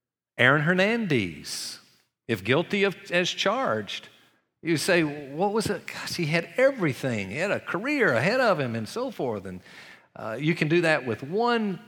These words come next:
movie star after the other, lose a career or whatever because of,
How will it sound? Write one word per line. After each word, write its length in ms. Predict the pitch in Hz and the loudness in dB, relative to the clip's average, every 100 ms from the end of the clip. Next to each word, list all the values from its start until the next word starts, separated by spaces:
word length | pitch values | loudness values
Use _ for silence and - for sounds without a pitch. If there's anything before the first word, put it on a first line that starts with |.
| - - | -20 -8
movie 400 | 117 214 262 247 | 0 0 2 0
star 300 | - 220 208 | 0 0 2
after 220 | 185 165 | 0 0
the 80 | 156 | 2
other, 180 | 160 123 | 2 2
lose 300 | 170 226 202 | 0 0 -4
a 60 | |
career 360 | - 180 190 170 | -2 0 2 2
or 60 | |
whatever 440 | 139 160 156 143 123 | 0 2 2 2 -2
because 420 | 117 - 160 143 | -6 -6 -6 -4
of, 160 | 123 | -6